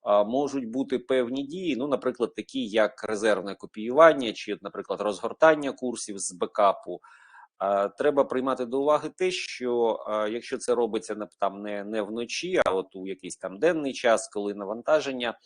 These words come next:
а, з, власне, з середовища, з муша це не так помітно, але це може у ін-, деяких випадках суттєво навантажувати сервер.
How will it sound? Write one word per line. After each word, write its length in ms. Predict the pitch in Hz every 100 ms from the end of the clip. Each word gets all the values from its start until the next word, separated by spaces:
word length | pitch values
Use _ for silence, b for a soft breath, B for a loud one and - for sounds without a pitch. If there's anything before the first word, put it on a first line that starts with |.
| b b b - - -
а, 180 | 107
з, 200 | 98 -
власне, 480 | 110 131 117 - 110
з 320 | 92 - 117
середовища, 760 | 98 117 117 113 104 92 - 95
з 80 | 113
муша 300 | 113 - 92
це 180 | 104
не 120 | 101 104
так 280 | 113 -
помітно, 580 | 147 175 208 - 98 76 B B B B B _
але 380 | 117 123 147 180
це 200 | - 147
може 320 | 139 135 135
у 140 | 127 135
ін-, 200 | 135 113
деяких 400 | 135 123 113 120
випадках 440 | 117 117 - 98
суттєво 460 | - 104 120 104 104
навантажувати 840 | 110 101 107 113 95 104 110 -
сервер. 520 | - 180 185 156 104